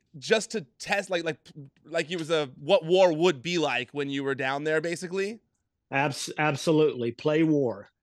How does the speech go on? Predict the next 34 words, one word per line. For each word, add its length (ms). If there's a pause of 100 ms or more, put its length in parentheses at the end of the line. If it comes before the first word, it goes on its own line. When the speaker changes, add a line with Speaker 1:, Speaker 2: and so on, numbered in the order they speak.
(120)
Speaker 1:
And 160
then 160
you 120
were 120
the 120
one 400
actually, 440
like, 280
if 200
it 80
had 120
come 220
down 200
to 40
it, 80
you 180
were 120
the 60
one 200
<laughs> 80
who 60
was 120
gonna 320
have 220
to, 80
like, 280
push 220
the 100
torpedo 480
buttons? 580 (680)
Speaker 2:
Push 260
the 100
torpedo 540
button. 460